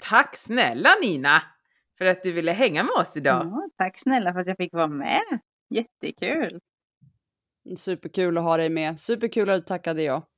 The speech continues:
Speaker 1: Ja, men jag tycker det också. Det är så här, alltså, visst att vi är opererade, liksom fetmaopererade, men det finns ju så himla många resor. Folk gör ju livsstilsförändringar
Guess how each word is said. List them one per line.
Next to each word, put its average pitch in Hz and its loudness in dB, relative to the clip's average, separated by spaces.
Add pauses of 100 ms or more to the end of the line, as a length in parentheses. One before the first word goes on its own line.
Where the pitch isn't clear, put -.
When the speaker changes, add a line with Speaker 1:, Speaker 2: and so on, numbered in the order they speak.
Speaker 1:
Ja, 180 -12
men 220 0
jag 240 -2
tycker 294 -6
det 247 2
också. 165 -4
Det 170 -6
är 196 -4
så 196 -8
här, 185 2
alltså, 170 0
visst 233 -6
att 180 0
vi 190 -4
är 170 2
opererade, 170 0
liksom 156 -8
fetmaopererade, 165 -2
men 147 -6
det 160 -6
finns 202 -6
ju 190 -4
så 170 -6
himla 175 -2
många 175 0
resor. 160 -4
Folk 196 -6
gör 220 -2
ju 208 -2
livsstilsförändringar 151 -4